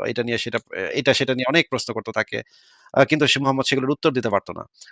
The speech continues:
উত্তর দিতে না পারার কারণে, আহ, মানে মোহাম্মদও বিরক্ত ছিল এবং সেই সময়ে মোহাম্মদ তখন ইহুদিদেরকে আকৃষ্ট করার জন্য কেবলা পরিবর্তন করছে, ইহুদিদের থেকে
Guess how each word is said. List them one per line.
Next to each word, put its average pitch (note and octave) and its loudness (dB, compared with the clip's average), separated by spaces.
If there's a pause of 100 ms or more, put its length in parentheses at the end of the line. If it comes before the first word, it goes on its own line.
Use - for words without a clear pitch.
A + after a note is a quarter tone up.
(160)
উত্তর C#3 0
দিতে C#3 0
না C3+ 6
পারার C3 6
কারণে, D#3 2
আহ, A2+ 0
মানে A#2 -2
মোহাম্মদও C3+ 4
বিরক্ত C3+ 4
ছিল C3+ 0
এবং C3+ 2
সেই D3+ 0
সময়ে C3+ 4 (380)
মোহাম্মদ C3 4
তখন C3 4
ইহুদিদেরকে C#3 4
আকৃষ্ট C3 2
করার B2 4
জন্য A#2+ -2
কেবলা B2+ 4
পরিবর্তন A#2 -2
করছে, A2+ 0
ইহুদিদের A2+ 0
থেকে A2 0